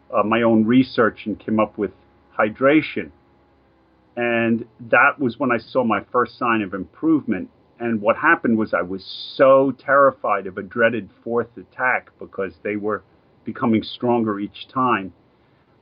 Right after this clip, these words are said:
I was so worried about overheating the body that I started unknowingly exposing my body to cold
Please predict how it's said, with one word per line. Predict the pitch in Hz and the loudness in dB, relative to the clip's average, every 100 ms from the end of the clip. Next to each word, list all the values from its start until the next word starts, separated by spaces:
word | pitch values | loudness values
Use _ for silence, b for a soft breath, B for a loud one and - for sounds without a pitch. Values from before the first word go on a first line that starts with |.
| 101 | -4
I | |
was | 101 107 - - | -2 -4 -6 0
so | 143 139 | 4 4
worried | 131 135 135 113 | 6 4 4 2
about | 107 110 | 0 0
overheating | - 117 117 113 127 117 110 | -2 -4 -4 -6 -6 -4 -2
the | 104 | -2
body | - 123 165 151 95 95 _ _ _ _ _ _ | 0 4 4 4 -2 -12 _ _ _ _ _ _
that | - 110 - | 0 0 -2
I | 107 110 | -6 -6
started | - - 127 123 127 123 117 - - | -8 -4 4 4 4 0 -4 -8 -2
unknowingly | 127 127 135 170 127 110 110 | 2 4 6 6 6 2 0
exposing | 107 - - 123 117 131 | -2 -6 -2 -2 0 0
my | 110 110 | 0 -2
body | 101 104 110 | -2 -2 -2
to | 107 | -6
cold | 110 - 208 139 95 | -6 0 0 0 -4